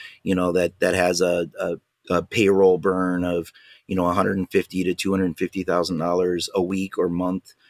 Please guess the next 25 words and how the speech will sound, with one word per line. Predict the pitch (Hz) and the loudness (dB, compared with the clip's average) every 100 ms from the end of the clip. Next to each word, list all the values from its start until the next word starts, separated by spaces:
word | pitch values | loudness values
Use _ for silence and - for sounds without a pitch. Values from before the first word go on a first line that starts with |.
| _ | _
depending | 95 95 90 90 | -6 -2 0 -2
on | 85 | -2
how | 92 | 0
you | 85 | 0
put | 78 90 | 0 -2
it | 87 | -2
together. | 85 82 78 78 - _ - - - | -2 -2 -4 -6 -10 _ -20 -20 -8
You | 95 | -4
know, | 95 | -2
you | 92 104 | 2 2
can, | 107 110 98 85 _ _ | 4 2 2 -2 _ _
you | 98 104 | -4 -2
can | 113 117 | 0 0
get | 107 135 | 4 4
to | - 107 | 6 4
a | |
place | 95 104 95 - | 4 2 2 2
where | 98 | 0
you | 95 | 0
can | 98 | -2
keep | 87 131 147 | -2 -2 0
your | 107 95 | 4 6
overhead | 87 82 92 90 | 6 2 -2 -2
down | 95 90 90 92 90 _ - _ _ - | -2 0 0 -4 -6 _ -20 _ _ -2
and | 101 101 98 95 | 0 2 0 -2